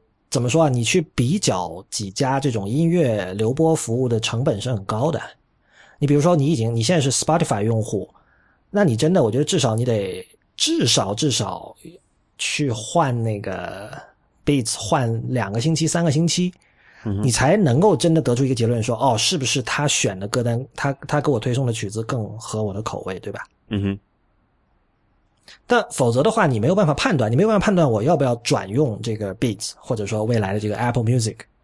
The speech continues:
Speaker 1: 对吧？所以我觉得
Speaker 2: 对。
Speaker 1: 这三个月可能，对，我，我觉得他有可能是出于这方面的考虑，因为他不像，呃，不像别的很多，比如H B O的，H B O Now 那个东西好像是一周还是多久，因为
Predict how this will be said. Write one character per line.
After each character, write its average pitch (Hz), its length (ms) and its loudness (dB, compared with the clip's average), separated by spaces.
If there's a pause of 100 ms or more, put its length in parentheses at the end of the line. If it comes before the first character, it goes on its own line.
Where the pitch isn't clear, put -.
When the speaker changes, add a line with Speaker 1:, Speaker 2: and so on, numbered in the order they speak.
(120)
Speaker 1:
对 127 80 -2
吧？ 110 140 0 (260)
所 170 140 4
以 - 20 6
我 165 140 4
觉 139 100 2
得 180 140 6
Speaker 2:
对。 85 120 -4 (240)
Speaker 1:
这 175 180 -10
三 214 280 2
个 214 80 6
月 202 180 6
可 127 140 0
能， 139 220 0
对， 156 160 2
我， 135 160 -2
我 135 160 0
觉 143 80 0
得 185 40 2
他 196 140 0
有 160 140 4
可 151 100 0
能 110 140 0
是 131 80 0
出 147 160 0
于 147 80 0
这 156 120 2
方 127 160 0
面 131 100 0
的 113 100 -2
考 104 220 -6
虑， 101 100 -8
因 160 100 0
为 226 60 4
他 220 100 4
不 139 220 -2
像， 110 540 0
呃， 107 400 -2 (720)
不 - 80 2
像 190 160 6
别 120 120 4
的 190 60 6
很 127 80 4
多， 110 100 0
比 117 100 0
如 143 60 4
H 175 240 0
B 180 140 4
O 175 180 4
的 117 200 2
，H 151 160 0
B 175 120 2
O 156 120 4
Now 156 320 4
那 120 80 0
个 120 60 2
东 120 180 0
西 113 160 -2
好 107 120 -2
像 101 100 -4
是 117 80 -4
一 143 160 0
周 170 340 0
还 135 140 0
是 107 80 0
多 110 160 0
久， 101 260 -6
因 175 120 -2
为 240 120 -6